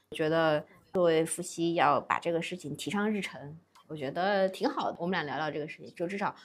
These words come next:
我们意识到这个事情是需要维护的一件事情，而不是被我们的生活推着走，让它最后就很可怜地待在一个角落里，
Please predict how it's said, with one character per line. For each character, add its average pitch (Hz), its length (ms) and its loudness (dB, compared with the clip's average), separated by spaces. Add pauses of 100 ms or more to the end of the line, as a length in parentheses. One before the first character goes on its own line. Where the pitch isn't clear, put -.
(200)
我 156 80 -8
们 180 160 0
意 247 80 2
识 202 80 0
到 147 140 0
这 165 100 -6
个 165 120 -4
事 180 120 -10
情 165 160 -14
是 170 140 -12
需 - 140 -10
要 151 160 -2
维 147 180 4
护 - 260 -2
的 202 140 2
一 139 80 0
件 143 180 2
事 165 160 -4
情， 160 160 -4
而 151 80 2
不 180 120 -4
是 214 100 -2
被 220 180 2
我 180 80 4
们 143 120 0
的 165 40 -2
生 220 240 2
活 226 180 0
推 339 220 -2
着 339 120 2
走， - 440 0 (280)
让 202 100 -4
它 202 100 2
最 214 160 2
后 214 240 4
就 202 200 2
很 226 180 0
可 - 160 0
怜 151 140 2
地 170 100 2
待 196 160 6
在 208 160 6
一 190 80 2
个 214 100 2
角 143 300 4
落 196 220 6
里， 139 260 -4